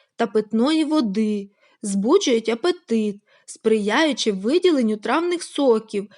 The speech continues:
і перетравленню їжі. Аби певні сполуки могли подіяти на смакові рецептори, вони мають бути розчинені в слині чи воді. Суха поверхня язика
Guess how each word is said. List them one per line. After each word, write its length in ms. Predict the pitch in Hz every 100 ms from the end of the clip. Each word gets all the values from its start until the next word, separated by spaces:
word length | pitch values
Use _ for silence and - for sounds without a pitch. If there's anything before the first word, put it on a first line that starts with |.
| - -
і 120 | 262
перетравленню 960 | 220 214 202 208 208 330 381 339 330
їжі. 760 | 294 208 208 202 175 190 214 226 _ _ _ _
Аби 280 | - 208 226
певні 440 | 202 254 349 254
сполуки 680 | 214 - 220 214 311 359 240
могли 300 | 214 226 285
подіяти 800 | 233 208 185 262 453 - 214 196 - _
на 80 | 247
смакові 500 | - 285 285 285 269
рецептори, 840 | 254 254 240 214 - - 202 196 196 _ -
вони 260 | 226 220
мають 380 | 208 214 339 330
бути 320 | 202 247 -
розчинені 680 | 214 208 - - 370 349 233
в 60 | 208
слині 480 | - 220 339 381
чи 160 | 240 262
воді. 640 | 254 349 240 226 214 220 _ _ _ -
Суха 400 | - 233 - 294
поверхня 480 | 254 254 277 277 262
язика 460 | 269 277 277 359